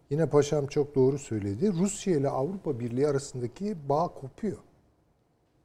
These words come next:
Şimdi dolayısıyla, e, Amerikan neokon aklının esas istediği şeylerden bir tanesi bu. Avrupa'yı yanına çekip Rusya karşısında onu,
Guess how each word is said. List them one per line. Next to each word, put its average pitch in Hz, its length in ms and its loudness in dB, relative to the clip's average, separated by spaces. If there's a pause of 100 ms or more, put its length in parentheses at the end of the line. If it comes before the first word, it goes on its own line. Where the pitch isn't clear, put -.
(1400)
Şimdi 104 220 -14
dolayısıyla, 185 760 6 (640)
e, 120 640 2 (760)
Amerikan 139 800 4
neokon 165 540 6
aklının 160 460 0
esas 185 360 -2
istediği 117 380 -6
şeylerden 110 640 -4
bir 110 40 -12
tanesi 113 540 -8
bu. 107 120 -2 (160)
Avrupa'yı 131 540 2
yanına 131 320 0
çekip 196 400 -2 (280)
Rusya 139 540 -2
karşısında 120 800 -2 (440)
onu, 170 380 4